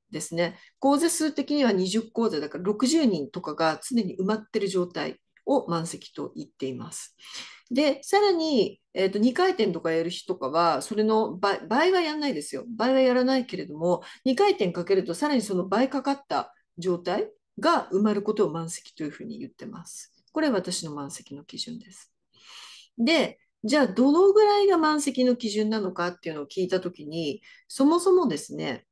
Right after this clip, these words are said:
うんと、月の開催が二日とか三日っていう人も実はいたりします。これは言葉の盲点で、月の開催が二回とかで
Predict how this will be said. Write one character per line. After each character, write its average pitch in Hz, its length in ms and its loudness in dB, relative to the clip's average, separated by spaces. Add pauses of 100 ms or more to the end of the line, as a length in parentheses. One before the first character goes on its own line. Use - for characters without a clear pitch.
(440)
う 196 280 -2
ん 185 40 -8
と、 196 140 0
月 - 260 -2
の 320 100 4
開 190 220 2
催 156 320 -4
が 170 420 0 (540)
二 - 320 -6
日 381 160 2
と 392 100 2
か 220 120 -2
三 175 280 -6
日 247 140 -2
っ 247 160 -8
て 254 100 0
い 254 100 2
う 254 60 2
人 214 260 -4
も 170 360 0 (220)
実 202 280 -4
は 226 220 0
い 170 100 -12
た 180 120 -4
り 135 100 -6
し - 240 -8
ま 185 80 -20
す。 - 260 -18 (1600)
こ 269 80 0
れ 294 80 2
は 311 420 2 (140)
言 247 180 -2
葉 302 120 2
の 294 80 2
盲 285 240 2
点 156 320 -6
で、 165 500 -2 (540)
月 - 340 -2
の 370 160 4
開 202 220 -2
催 196 480 0
が 208 420 2 (260)
二 208 220 0
回 226 320 2
と - 140 -16
か - 200 -14 (920)
で 247 360 2